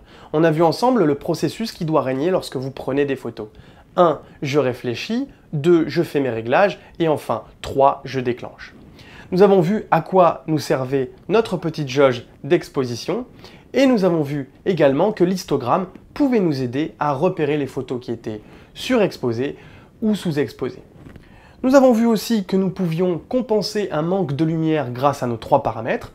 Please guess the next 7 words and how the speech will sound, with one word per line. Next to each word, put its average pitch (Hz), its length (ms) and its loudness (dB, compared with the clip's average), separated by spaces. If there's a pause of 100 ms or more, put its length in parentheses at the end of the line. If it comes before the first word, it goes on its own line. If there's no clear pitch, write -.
(200)
donc 156 320 -2 (220)
soit 214 500 4
en 151 180 0
ouvrant 160 460 0 (480)
plus - 560 -4
notre 123 260 -6
diaphragme, 143 600 2